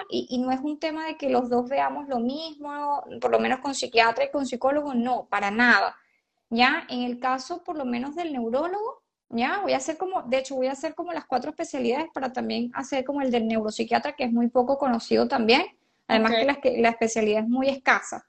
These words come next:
Speaker 1: también, ¿ya? Importante, el neurólogo ve todo lo orgánico que tiene que ver con sistema nervioso central, ¿ya? Eso, importante. Sí está conectado totalmente con la salud mental, total, ¿bien?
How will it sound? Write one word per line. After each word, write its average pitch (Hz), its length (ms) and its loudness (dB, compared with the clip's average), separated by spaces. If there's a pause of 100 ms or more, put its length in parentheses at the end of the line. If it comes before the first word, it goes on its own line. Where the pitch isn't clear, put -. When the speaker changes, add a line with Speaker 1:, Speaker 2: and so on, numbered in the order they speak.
Speaker 1:
también, 214 580 -4
¿ya? 269 280 -2 (880)
Importante, 254 640 4
el 226 80 -2
neurólogo 269 400 2
ve 262 120 2
todo 311 200 -2
lo 339 100 2
orgánico 254 600 -2
que 320 100 -6
tiene 247 220 -6
que 302 60 -6
ver 247 140 -4
con 269 120 -16
sistema 214 420 -6
nervioso 233 440 -2
central, 202 580 -4 (240)
¿ya? 240 320 2 (1080)
Eso, 233 440 0
importante. 220 840 -2
Sí - 240 -2
está 359 200 -2
conectado 381 720 -2
totalmente 247 760 -2
con 196 140 -10
la 196 100 -6
salud 185 240 -8
mental, 185 420 -6 (160)
total, 226 520 0
¿bien? 262 420 -2